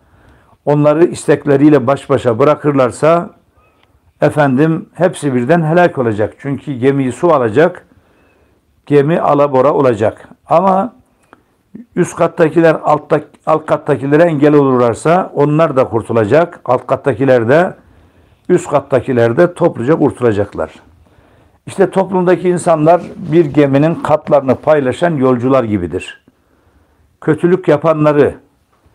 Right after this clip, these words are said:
kötülük yapmayanlar, "Ne bize lazım, istediklerini yapsınlar." derler ve onlara engel olmazlarsa, onları kötülüklerle baş başa bırakırlarsa,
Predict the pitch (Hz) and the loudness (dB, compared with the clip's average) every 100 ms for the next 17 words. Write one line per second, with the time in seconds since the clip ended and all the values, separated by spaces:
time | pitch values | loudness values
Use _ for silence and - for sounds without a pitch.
0 | _ _ _ _ _ _ 143 147 160 160 | _ _ _ _ _ _ -4 -2 0 0
1 | 165 160 165 151 139 131 123 101 - - | 2 0 0 0 2 2 0 0 -8 -10
2 | 156 165 156 156 139 120 107 98 - 143 | -4 0 2 4 4 2 -4 -10 -14 -18
3 | - 160 139 143 147 139 135 156 - 147 | -6 -2 -2 0 0 2 2 0 -4 -2
4 | 135 117 107 - 131 127 139 131 - _ | 0 -2 -8 0 2 4 4 2 -2 _
5 | _ _ _ _ _ _ _ - 160 170 | _ _ _ _ _ _ _ 0 2 2
6 | 151 147 165 - 147 147 151 151 147 139 | 2 2 0 -2 -2 2 2 2 0 2
7 | 139 127 143 123 - 82 - _ _ _ | 0 0 -2 -2 -6 -10 -10 _ _ _
8 | _ _ _ _ 143 156 160 160 156 147 | _ _ _ _ -2 2 0 0 -4 -4
9 | 160 147 - 160 143 120 147 - 123 127 | -2 -2 0 2 2 0 -2 -4 -4 -2
10 | 120 147 147 156 139 123 - 143 165 170 | 0 0 0 0 0 -2 0 0 0 -4